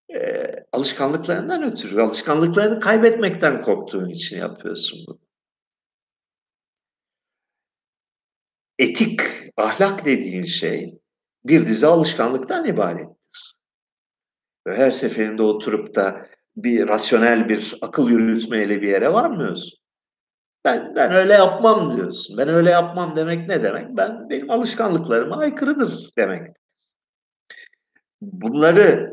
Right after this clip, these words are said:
radikal bir şekilde biçmeyi başarırsan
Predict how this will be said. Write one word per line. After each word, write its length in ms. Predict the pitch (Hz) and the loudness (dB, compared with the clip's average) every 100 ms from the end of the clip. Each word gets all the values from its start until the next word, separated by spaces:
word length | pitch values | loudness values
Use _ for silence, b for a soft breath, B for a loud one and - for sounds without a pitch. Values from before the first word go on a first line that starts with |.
| 95 | 2
radikal 540 | 113 120 123 226 262 | 2 2 2 2 2
bir 60 | 196 | 0
şekilde 840 | - 147 - 117 101 87 82 85 _ _ _ _ _ _ _ _ _ _ _ _ _ - | -2 -4 -4 -6 -6 -6 -10 -14 _ _ _ _ _ _ _ _ _ _ _ _ _ -12
biçmeyi 760 | 113 - 135 127 139 120 - | -8 -6 -2 2 2 2 -4
başarırsan 800 | - - - 220 262 - 104 - | -8 -4 -4 -2 -6 -4 -6 -8